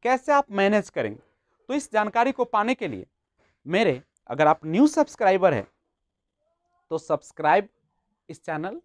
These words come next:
लर्नर वाई, लर्नर आइज वाई वी आर पी, इस चैनल को सब्सक्राइब कर दें, बेल आइकन दबा दें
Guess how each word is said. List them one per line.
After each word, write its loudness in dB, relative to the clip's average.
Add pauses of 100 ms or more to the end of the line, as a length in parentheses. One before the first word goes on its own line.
लर्नर -2
वाई, -2 (960)
लर्नर 0
आइज -2
वाई 2
वी -2
आर 2
पी, -12 (400)
इस -20
चैनल -4
को -10
सब्सक्राइब -6
कर -8
दें, -16 (100)
बेल -2
आइकन -2
दबा 0
दें -8